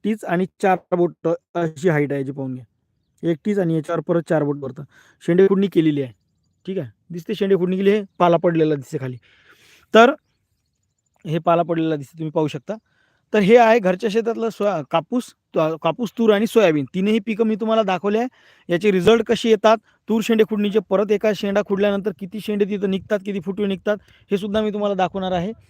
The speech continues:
त्यानंतर आता कापूस दाखवला, अ, तूरही दाखवली आणि, अ, तुरीसाठी आणून ठेवलेलं शेणखतसुद्धा मी तुम्हाला याच्यापूर्वी दाखवलेलं आहे. ते आता शेणखत आत्ता मी टाकणार आहे, कारण मधात पावसाच्या याला वेळ नाही मिळाला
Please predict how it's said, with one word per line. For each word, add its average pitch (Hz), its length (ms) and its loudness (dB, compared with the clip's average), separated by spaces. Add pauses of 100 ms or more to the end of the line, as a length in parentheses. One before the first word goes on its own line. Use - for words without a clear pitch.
(560)
त्यानंतर 226 360 4
आता 208 200 2
कापूस 202 360 -2
दाखवला, 214 400 0 (260)
अ, 180 120 -8 (120)
तूरही 247 220 2
दाखवली 196 440 -2 (520)
आणि, 226 340 0 (280)
अ, 185 100 0 (640)
तुरीसाठी 214 420 -2
आणून 202 200 0
ठेवलेलं 214 300 2
शेणखतसुद्धा 214 560 -2
मी 233 100 -2
तुम्हाला 220 260 0 (100)
याच्यापूर्वी 214 520 0
दाखवलेलं 202 420 2
आहे. 233 80 0 (340)
ते 190 60 4
आता 190 160 4
शेणखत 196 420 -2
आत्ता 170 260 0
मी 220 120 2
टाकणार 208 600 -4
आहे, 208 160 0
कारण 208 300 -2 (320)
मधात 175 340 4
पावसाच्या 208 560 2
याला 202 200 2
वेळ 196 220 4
नाही 226 120 2
मिळाला 196 280 -2